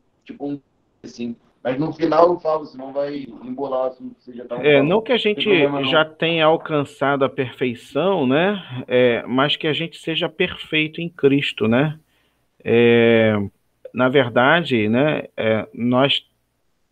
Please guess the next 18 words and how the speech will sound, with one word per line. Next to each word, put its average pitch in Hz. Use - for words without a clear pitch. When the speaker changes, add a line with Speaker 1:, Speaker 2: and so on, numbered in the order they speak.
Speaker 2:
a 123
ideia 139
é 185
que 180
nós 147
sejamos 139
cada 147
vez 170
mais 156
próximos 139
de 120
Cristo 151
e 139
nos 156
sintamos 151
cada 139
vez 147
mais 151